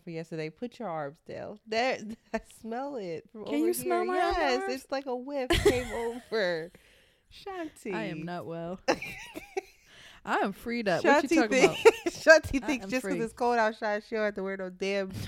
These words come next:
Speaker 2: <laughs>
Speaker 1: deodorant.
Speaker 2: I just forgot.
Speaker 1: The audacity of you. You sell natural deodorant
Speaker 2: I
Speaker 1: at
Speaker 2: literally
Speaker 1: Sable.
Speaker 2: forgot. I literally walked out the house without
Speaker 1: But that's no reason for you to still have this shirt on.
Speaker 2: I haven't dressed and gotten ready for my day.
Speaker 1: So you slept in a shirt that smells like Under
Speaker 2: I
Speaker 1: Armour.
Speaker 2: didn't sleep in this shirt.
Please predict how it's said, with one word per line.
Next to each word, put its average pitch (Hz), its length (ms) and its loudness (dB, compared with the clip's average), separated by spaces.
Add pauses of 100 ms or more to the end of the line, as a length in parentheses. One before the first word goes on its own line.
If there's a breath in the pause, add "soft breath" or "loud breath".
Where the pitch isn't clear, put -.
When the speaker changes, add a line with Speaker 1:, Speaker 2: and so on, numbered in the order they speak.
(100)
Speaker 2:
<laughs> - 260 -20
Speaker 1:
deodorant. 208 520 -2
Speaker 2:
I 277 100 4
just - 260 0
forgot. 202 560 0 (120)
Speaker 1:
The 226 160 2
audacity 247 640 2
of 196 120 -2
you. 180 160 -4
You 190 180 -8
sell 240 360 -2
natural 214 440 -4
deodorant 190 460 -6
Speaker 2:
I 220 80 2
Speaker 1:
at 208 80 2
Speaker 2:
literally 214 640 4
Speaker 1:
Sable. 143 80 -6
Speaker 2:
forgot. 175 520 -2
I 170 120 0
literally 175 520 0
walked 147 300 -4
out 165 160 -8
the 180 80 -8
house - 260 -6
without 208 140 -2
Speaker 1:
But 196 60 -2
that's 254 220 2
no 240 180 -2
reason 220 320 -6
for - 100 -14
you 208 100 -8
to 180 80 -6
still 202 260 -6
have 190 240 -6
this 175 120 -8
shirt 202 280 -10
on. 160 320 -10
Speaker 2:
I 180 120 -2
haven't 202 420 -6
dressed 196 460 0
and 185 120 -2
gotten 180 300 -2
ready 180 200 0
for 180 180 -4
my 160 180 -4
day. 175 400 -6 (180)
Speaker 1:
So - 120 -6
you 185 180 -2
slept 214 360 -4
in 185 100 -4
a 185 40 -6
shirt 180 260 -6
that 165 100 -10
smells 165 340 -8
like 156 160 -8
Under 151 200 -10
Speaker 2:
I - 40 -6
Speaker 1:
Armour. 202 120 -2
Speaker 2:
didn't 220 200 2
sleep - 300 -6
in 226 100 0
this 185 120 -2
shirt. - 340 -8